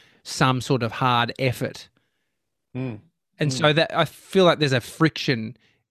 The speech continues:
Speaker 1: in a lot of people in life that there's heaps of shit we wanna do, heaps of great things we wanna achieve, but the answer can't always be, "Oh, I could, you know, should have been years ago," or, "I don't have the energy now," or, you know, even if you do feel a state of, like,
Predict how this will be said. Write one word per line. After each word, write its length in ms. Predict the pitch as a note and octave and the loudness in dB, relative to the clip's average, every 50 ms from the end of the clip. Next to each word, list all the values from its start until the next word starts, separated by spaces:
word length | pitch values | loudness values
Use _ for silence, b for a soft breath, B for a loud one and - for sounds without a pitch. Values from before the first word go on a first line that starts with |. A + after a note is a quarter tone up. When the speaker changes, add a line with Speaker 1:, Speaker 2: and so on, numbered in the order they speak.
| _ _ _ | _ _ _
Speaker 1:
in 160 | - D3 C#3 | -6 -4 -2
a 80 | C3 B2+ | 0 2
lot 220 | B2+ B2+ C#3 C#3 | 2 4 4 4
of 80 | C#3 - | 4 2
people 480 | - C3 B2 A2+ - - A2+ A2 - - - | 0 -2 -2 -2 -2 -6 -8 -8 -8 -8 -8
in 140 | C3 B2+ | -6 -2
life 600 | B2+ B2 B2 A#2+ A#2+ A2+ A#2+ A#2+ - - - - _ _ _ _ _ _ _ _ _ | 0 2 2 2 2 0 -4 -6 -8 -12 -20 -20 _ _ _ _ _ _ _ _ _
that 240 | C#3+ C3+ C3 B2 - _ _ _ _ _ _ _ _ _ _ | -2 0 0 0 -2 _ _ _ _ _ _ _ _ _ _
there's 160 | - D3+ E3 C3 | -2 0 2 4
heaps 220 | E3+ C4 B3 - | 4 2 2 2
of 60 | D4+ | 0
shit 180 | - - F3 C#3+ | 2 2 2 4
we 80 | D3 | 4
wanna 240 | C#3 B2+ C#3 D#3+ G3+ A3+ | 4 4 4 4 4 2
do, 280 | D#3+ B2 A#2+ A#2+ B2+ | 0 0 -2 -2 -2
heaps 240 | B2 D3 F#3 - - | -2 -2 0 2 2
of 180 | F3 D3 C3 - B B B B B B B _ | 2 2 2 0 B B B B B B B _
great 320 | - D3 C#3 C#3 E3 - | 0 2 4 4 4 2
things 280 | - - D#3 C#3+ B2 - | -2 -2 -2 -2 0 0
we 80 | C#3 C3 | 0 2
wanna 280 | B2 C3+ C#3 D3 D#3 | 2 2 0 0 0
achieve, 640 | D#3 C#3+ - - B2+ G#2 G#2 G2 - - - - b b b b b b b _ | 0 0 0 -2 -2 -2 -2 -6 -8 -12 -14 -18 b b b b b b b _
but 100 | E3+ D#3 | -2 2
the 120 | D#3 E3+ F3 | 2 4 4
answer 220 | F#3+ G#3 - - | 4 2 0 -2
can't 240 | - - C#3+ D3+ C#3+ | -2 0 0 2 2
always 240 | C#3+ C#3 C#3 C3 - | 4 4 2 2 2
be, 220 | - C#3 C3 B2+ | 0 2 2 4
"Oh, 80 | B2+ C3 | 4 6
I 240 | B2 A#2 A2 A2 | 6 4 4 2
could, 260 | G#2+ - - D#3 - - | 0 -2 -4 -4 -4 -2
you 160 | - C#3 B2+ | -4 -4 -2
know, 120 | A2+ A2 A#2 - - - - - | -2 -4 -4 -6 -10 -14 -16 -14
should 180 | - - D3+ C3 | -6 -2 0 2
have 40 | A#2 | 2
been 160 | B2 A#2+ A#2 | 2 2 2
years 200 | A#2 A#2+ B2+ B2+ | 0 0 0 0
ago," 240 | C#3 C3+ C3+ A#2 A2 | -2 -2 -2 -2 -2
or, 140 | A#2+ B2+ B2+ | 0 0 0
"I 60 | B2 | 0
don't 180 | A#2 B2 B2+ A#2 | 0 0 0 0
have 140 | A2+ A#2 A2+ | 0 -2 -2
the 120 | A#2 A#2 | -2 -2
energy 340 | A#2+ B2 C3 C3 C3 B2+ A#2+ | 0 0 -2 -2 -2 -4 -6
now," 320 | A#2+ A#2+ A#2 A#2+ B2+ B2+ B2 | -4 -6 -6 -4 -2 -2 -2
or, 300 | B2 B2 B2 B2 A#2+ A#2 b b b b b b b b b - | 0 0 0 -2 -2 -4 b b b b b b b b b -2
you 80 | E3 | 0
know, 100 | D3 C3+ | 2 4
even 400 | C3 C#3+ D3+ C#3+ D3+ D3 C#3+ C#3 - | 4 4 4 2 2 0 0 -2 -4
if 200 | F3 D3+ - - | -6 -4 0 0
you 80 | D#3 | 0
do 200 | C3+ D3+ D3 D#3 | 4 6 6 4
feel 200 | E3 - G3 E3 | 6 6 4 4
a 60 | C#3 A#2+ | 4 2
state 300 | - - C3+ B2+ B2 A#2+ | 2 2 2 2 4 2
of, 180 | A#2+ A#2 A2 | 0 0 2
like, 280 | B2+ A#2 A2+ A2 - | 2 2 0 0 -4